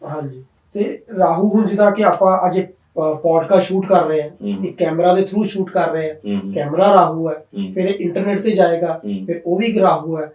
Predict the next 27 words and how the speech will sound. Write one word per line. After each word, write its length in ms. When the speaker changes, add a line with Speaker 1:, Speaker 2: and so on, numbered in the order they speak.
Speaker 2:
ਹੂੰ। 80
Speaker 1:
ਫਿਰ 140
ਇਹਦਾ 220
ਰੀਚ 220
ਆਊਟ 180
ਵਧੇਗਾ 300
ਪਬਲਿਕ 460
ਤੱਕ, 260
Speaker 2:
ਹੂੰ। 120
Speaker 1:
ਪਬਲਿਕ 360
ਵੀ 180
ਰਾਹੂ 340
ਹੈ। 80
ਤੇ 60
ਹੁਣ 100
Speaker 2:
ਹੂੰ। 80
Speaker 1:
ਤੁਸੀਂ 200
ਇਹਦੇ 260
ਨਾਲ 160
ਥੋੜ੍ਹਾ 220
ਜਿਹਾ 120
ਅੰਦਾਜ਼ਾ 340
ਲਗਾ 280
ਸਕਦੇ 280
ਹੋ 60
ਕਿ 140
ਰਾਹੂ 520